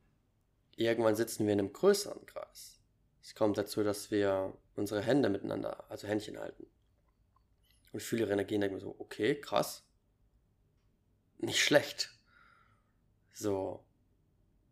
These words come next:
Und weiß ich, dass ich noch so dachte, „Wow, eigentlich darfst du diese Frau ansprechen.“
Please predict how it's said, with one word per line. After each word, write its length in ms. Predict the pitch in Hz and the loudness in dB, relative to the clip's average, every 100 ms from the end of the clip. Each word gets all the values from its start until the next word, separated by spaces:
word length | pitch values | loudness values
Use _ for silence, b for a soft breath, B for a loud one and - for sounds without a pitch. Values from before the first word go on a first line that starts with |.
| - | -4
Und 160 | 101 | 0
weiß 300 | 98 113 156 | 4 6 4
ich, 220 | 160 160 - | 0 -6 -2
dass 200 | - - | -2 -2
ich 140 | 101 | -4
noch 100 | 104 | -4
so 260 | 101 104 101 | -4 -2 -2
dachte, 400 | 101 - 104 98 | -2 -4 -4 0
„Wow, 380 | 113 110 107 | 2 2 -2
eigentlich 640 | - 120 139 156 - - _ _ _ _ _ _ _ - | -4 -2 -4 -6 -14 -20 _ _ _ _ _ _ _ -2
darfst 260 | 110 - | 0 0
du 40 | 113 | -2
diese 140 | 107 | -2
Frau 240 | 104 - | -2 0
ansprechen.“ 640 | 104 101 98 - - - - | 2 2 -2 -4 -8 -8 -16